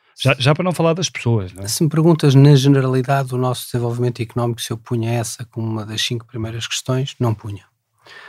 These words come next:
Speaker 2: Se te vou dizer, não é importante de todo num quadro de competição internacional, sim, tem a sua, tem a sua importância.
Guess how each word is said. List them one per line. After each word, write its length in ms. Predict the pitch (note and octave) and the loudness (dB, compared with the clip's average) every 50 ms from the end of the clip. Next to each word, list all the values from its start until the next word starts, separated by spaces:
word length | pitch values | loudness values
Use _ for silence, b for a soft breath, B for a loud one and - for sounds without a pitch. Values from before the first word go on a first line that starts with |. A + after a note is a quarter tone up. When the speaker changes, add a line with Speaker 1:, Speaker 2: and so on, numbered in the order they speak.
| B B B - | B B B -4
Speaker 2:
Se 240 | - G#2+ - - | -2 -2 -2 -2
te 80 | - - | -4 -8
vou 160 | A2 A2 A2+ | -6 -4 -4
dizer, 360 | A2 A#2 A2+ A2 A2+ A2 G#2 | -4 -2 -4 -4 -4 -4 -6
não 180 | G#2 G#2 G2+ G2+ | -6 -8 -8 -8
é 60 | G#2+ | -8
importante 560 | A2 G#2+ - - - - A2+ G#2 G#2 - - - | -8 -8 -10 -12 -10 -8 -8 -8 -8 -10 -14 -14
de 60 | - | -12
todo 340 | - A#2 A2+ G#2+ F#2+ F#2+ G2 | -8 -8 -6 -6 -8 -10 -10
num 180 | G#2 G#2 G2+ | -10 -10 -10
quadro 320 | G2 - A2+ G#2 G2+ - - | -10 -8 -8 -8 -8 -10 -16
de 120 | - - | -20 -16
competição 520 | - - G#2 - - - A2 - - A2 G#2+ | -12 -12 -12 -12 -12 -12 -12 -10 -10 -10 -10
internacional, 800 | A2+ A#2 - - A#2 A#2 A#2 - - B2+ C3 C#3 D3 G3 A3+ _ _ _ _ _ _ _ _ - - - | -10 -10 -10 -10 -10 -8 -8 -8 -8 -6 -4 -4 -4 -6 -8 _ _ _ _ _ _ _ _ -20 -16 -10
sim, 280 | - - - A#2+ C#3 C#3+ | -8 -8 -8 -8 -10 -10
tem 180 | - A#2 G2+ F#2 | -10 -10 -10 -10
a 40 | F2 | -10
sua, 520 | - - F#2+ F#2+ G2+ G#2+ G#2+ G#2+ G#2+ - - | -12 -14 -14 -14 -12 -12 -14 -14 -16 -16 -12
tem 140 | - A2 | -10 -8
a 60 | G2+ - | -8 -8
sua 180 | - - A#2 | -8 -8 -8
importância. 560 | C3 C3 - - - C3 A2+ A2 - - - | -8 -8 -10 -10 -8 -6 -6 -6 -8 -12 -18